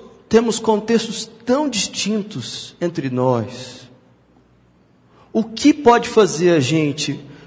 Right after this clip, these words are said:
vencer os obstáculos culturais, financeiros, políticos e de opinião,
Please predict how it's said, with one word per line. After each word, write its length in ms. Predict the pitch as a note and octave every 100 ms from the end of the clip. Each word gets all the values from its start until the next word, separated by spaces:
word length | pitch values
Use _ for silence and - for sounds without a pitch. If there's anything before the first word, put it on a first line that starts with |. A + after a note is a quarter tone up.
| -
vencer 1000 | - G#3+ A3+ - - - G3 F3 A#2 A#2
os 260 | E3+ D#3 D#3+
obstáculos 1500 | A3+ F3+ - - F#3 G#3+ G3 - D3 A2+ F#2+ - - - - - - - - - - _ _ _ _ _ _ _
culturais, 1400 | - A3 G#3 D3 C#3+ E3 D3+ B2 B2+ - - - - - _ _ _ _
financeiros, 1600 | - G3+ F#3 D3 - C#3+ F3 E3+ D3+ B2 A2+ - - - - - _ _ _ _ _ _
políticos 1400 | F#3+ F3 F#3+ G3+ G3+ G3 - - A#2 - - - - - _ _ -
e 80 | F#3
de 100 | D#3+
opinião, 1040 | F#3+ G3 G3 E3+ D3 F3 F#3 D#3+ B2 A#2